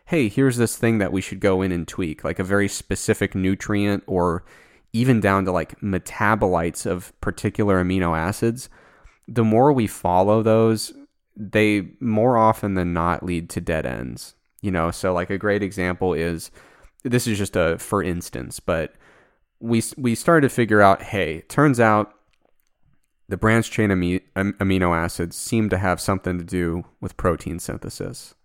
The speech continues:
seem to be pretty good with muscle protein synthesis. And so then people go nuts about branched chain amino acids, and they say, "Actually, we could just take leucine and forget the rest of 'em." And we just take leucine, and then we're,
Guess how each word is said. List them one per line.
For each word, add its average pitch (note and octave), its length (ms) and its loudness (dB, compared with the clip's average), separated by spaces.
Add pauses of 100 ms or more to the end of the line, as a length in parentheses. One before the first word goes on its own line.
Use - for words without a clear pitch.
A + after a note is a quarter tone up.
(120)
seem D#3+ 220 2
to C3 80 4
be G#2 120 2
pretty G2 260 0
good F2+ 180 2
with F2+ 180 -6
muscle F2 260 -4
protein - 400 -8
synthesis. - 680 -10 (600)
And A2 120 0
so A2+ 160 6
then G#2 160 4
people F#2+ 640 0 (580)
go G2+ 180 4
nuts G#2+ 300 4
about G2 280 6
branched G2+ 280 0
chain G2+ 160 -2
amino G2+ 400 2
acids, G2+ 440 -2
and G2 80 -4
they F2+ 140 -2
say, F#2+ 240 -2
"Actually, A#2+ 460 -2
we G#2 120 -4
could G2+ 160 -6
just A2 220 -2
take F#2 200 -2
leucine F#2+ 680 0
and F#2 140 -8
forget G2 280 -2
the F2+ 100 0
rest G2+ 280 2
of F#2 100 -2
'em." D2 220 -8 (360)
And G2+ 100 -4
we G2 80 -2
just A2 360 0
take G#2 220 -2
leucine, G2 680 -2 (280)
and G#2 140 -4
then A2+ 100 2
we're, G#2+ 240 0